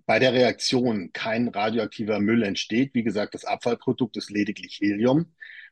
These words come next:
Bei der Reaktion und bei jeder Reaktion, die mit so hohen Energiedichten verbunden ist, gibt es allerdings radioaktive Strahlung,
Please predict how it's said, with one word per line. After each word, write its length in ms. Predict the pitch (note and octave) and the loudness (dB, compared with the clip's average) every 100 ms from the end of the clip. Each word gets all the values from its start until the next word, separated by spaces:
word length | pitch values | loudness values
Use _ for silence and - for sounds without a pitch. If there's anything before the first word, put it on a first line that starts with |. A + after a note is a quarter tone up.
| _ | _
Bei 180 | G2+ B2+ | 2 4
der 180 | E3+ C#3+ | 6 4
Reaktion 600 | C#3+ C3+ A#2 - C3+ A#2 | 4 4 2 -2 0 0
und 120 | G#2+ | -2
bei 100 | G#2+ | -2
jeder 380 | G2 A2+ D3 B2 | -2 0 0 2
Reaktion, 520 | A#2+ A2+ - A#2+ A2+ | 0 -2 -4 -8 -6
die 80 | G#2+ | -4
mit 160 | G#2 F#2 | -4 0
so 160 | A#2+ | 0
hohen 180 | A#2+ C3 | 2 0
Energiedichten 800 | A2+ G#2 - C#3+ C3 A2 - - | 0 -4 -4 -10 -6 -6 -6 -4
verbunden 500 | G#2 F#2+ G#2 F#2+ F#2+ | -4 -2 -6 -6 -4
ist, 260 | A#2+ - | -4 -2
gibt 220 | - B2 - | -2 -2 -4
es 80 | |
allerdings 420 | A2+ A2+ A2+ A#2 F#2 | 0 2 2 -2 -2
radioaktive 640 | F#2 G2+ G#2+ - G#2+ F#2+ | 0 2 0 0 -4 -4
Strahlung, 600 | - - E2 F2+ B2 D#3 | -6 -2 0 2 0 -2